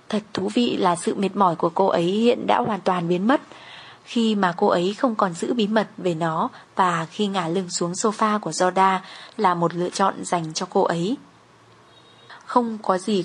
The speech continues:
quan trọng hơn những người quan tâm đến bạn." Yoda nhận xét trong một buổi trị liệu của chúng tôi. "Được rồi, vậy thì mẹ cô thế nào?" tôi nói với Yoda. "Bài học đến từ sự quả quyết."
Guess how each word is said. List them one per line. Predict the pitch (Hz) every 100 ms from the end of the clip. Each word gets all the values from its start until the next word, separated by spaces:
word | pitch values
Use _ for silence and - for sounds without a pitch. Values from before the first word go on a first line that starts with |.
| 180
quan | 208 202
trọng | 220 -
hơn | 220 226 214
những | 214 254
người | 214
quan | 170 185
tâm | 170 196 175
đến | 180
bạn." | 214 220 - - - - - -
Yoda | 196 190 185
nhận | 180 190
xét | - 233 269
trong | - 214
một | 185 185
buổi | 180
trị | 160 214 202
liệu | 214 -
của | -
chúng | 170 170
tôi. | 220 214 202 - - - - - -
"Được | 226
rồi, | 233 220 196 - -
vậy | 220 202 202
thì | 196 185 180 175 170 - -
mẹ | 220 220 -
cô | 220
thế | 214
nào?" | 196 214 180 180 - - - -
tôi | 196
nói | 175 165 190
với | 196 175 180
Yoda. | 202 190 190 - - - - _ - _ - -
"Bài | 196 180
học | 190 170 - 175
đến | 175 180 262 -
từ | 185
sự | 165 226 -
quả | - 165
quyết." | - 254